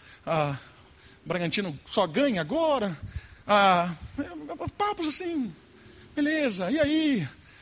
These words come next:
Ah, e agora? Vamos falar de covid, covid agora. Ah, não sei o quê, tudo, tudo. Ah, percebe? Ah, acabou.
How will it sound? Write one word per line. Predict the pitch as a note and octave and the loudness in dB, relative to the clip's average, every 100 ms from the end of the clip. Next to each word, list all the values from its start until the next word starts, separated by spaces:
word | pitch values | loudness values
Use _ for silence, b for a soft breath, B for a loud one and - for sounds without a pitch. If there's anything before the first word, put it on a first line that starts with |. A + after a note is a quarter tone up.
| B | B
Ah, | C#4+ D#4 C#4+ B3 | -2 0 0 0
e | A#3 | 0
agora? | C#4 G3 C#4+ C#4+ A3 F3 B2 B B - | 0 2 2 2 0 -2 -6 B B -8
Vamos | D4 | -2
falar | D4 C4 | 0 0
de | A#3+ | -2
covid, | A3 C#3+ C4 C4 D3+ D#3 | -6 -2 0 0 -4 -6
covid | A3+ F#3+ C4+ A3 | -4 0 -2 -2
agora. | G#3 B3+ G#3+ D#3 - B B B | -6 -4 -4 -6 -12 B B B
Ah, | C#4+ C#4+ | 0 0
não | B3+ | 0
sei | B3 | -4
o | |
quê, | - C#4+ C#4 A#3+ - | -4 -2 -2 -2 0
tudo, | E4 B3 D3+ | 0 0 0
tudo. | F4 D#4+ E3 C3 - B B B - - | 0 0 -2 -12 -18 B B B -20 -10
Ah, | - B3 | -6 -4
percebe? | A3+ D#4 F4+ F#4 C4 F#3 | 2 4 6 4 2 0
Ah, | B3+ - - B3 | -2 -4 -6 -8
acabou. | D#4 F4 F4+ F4 E4+ D#4+ C#4+ | -2 0 2 2 2 0 -2